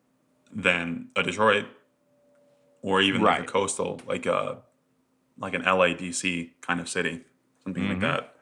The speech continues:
Speaker 1: So I could definitely see where you're coming from in that sense as far as him re-signing. But I, I would, I imagine that's also why he was so affordable, you know, why he only took, why it only took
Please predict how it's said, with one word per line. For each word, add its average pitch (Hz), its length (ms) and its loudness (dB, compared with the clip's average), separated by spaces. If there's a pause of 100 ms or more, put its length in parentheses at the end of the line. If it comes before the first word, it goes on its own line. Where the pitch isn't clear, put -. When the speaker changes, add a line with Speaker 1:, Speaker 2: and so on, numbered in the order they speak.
(320)
Speaker 1:
So 87 240 2
I 90 120 4
could 95 160 -4
definitely 92 280 2
see - 140 -6
where 85 100 -4
you're 87 80 0
coming 87 180 -6
from 85 200 -2
in 85 60 -4
that 85 160 -4
sense 82 180 -10
as - 80 -12
far 95 160 4
as 85 100 0
him 87 120 -6
re-signing. 92 560 0 (360)
But 139 120 6
I, 147 60 4 (100)
I 185 40 6
would, 214 240 0
I 220 120 2
imagine 220 280 4
that's 196 180 0
also 147 280 0
why 92 400 2 (100)
he 104 120 -6
was 90 200 -6
so 90 480 2 (360)
affordable, 87 580 -2 (480)
you 98 140 -10
know, 82 240 -4
why 95 200 2
he 95 120 0
only 90 240 0
took, 85 300 -2
why 98 120 6
it 98 60 4
only 95 160 -2
took 90 340 0